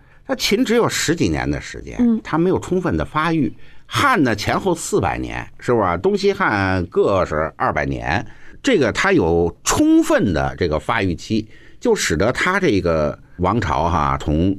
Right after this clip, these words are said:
Speaker 1: 玉器的延续上，大家也能看得比较清楚。而且他经济统一的一个稳定的王朝，它毕竟社会安定哈，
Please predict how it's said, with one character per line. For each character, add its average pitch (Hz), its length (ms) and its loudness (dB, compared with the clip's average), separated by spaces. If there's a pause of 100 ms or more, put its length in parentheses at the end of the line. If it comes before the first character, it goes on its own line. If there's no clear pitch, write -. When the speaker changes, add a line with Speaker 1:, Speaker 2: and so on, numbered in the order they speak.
(120)
Speaker 1:
玉 180 280 2
器 82 360 0
的 65 640 -4 (420)
延 98 320 2
续 175 220 2
上， 71 260 -2
大 101 160 -2
家 110 120 0
也 98 40 0
能 87 140 0
看 110 180 -2
得 76 60 0
比 85 40 0
较 87 140 2
清 135 300 0
楚。 69 260 -2
而 139 140 -2
且 98 140 0
他 147 280 -6 (400)
经 208 180 0
济 123 380 0 (300)
统 90 200 0
一 160 240 2
的 113 160 2
一 101 140 2
个 143 80 2
稳 82 260 -2
定 139 200 2
的 73 80 0
王 65 200 -4
朝， 62 220 -4
它 107 100 -2
毕 127 140 0
竟 131 140 0
社 131 200 0
会 98 180 2
安 190 280 0
定 175 140 2
哈， 69 340 -2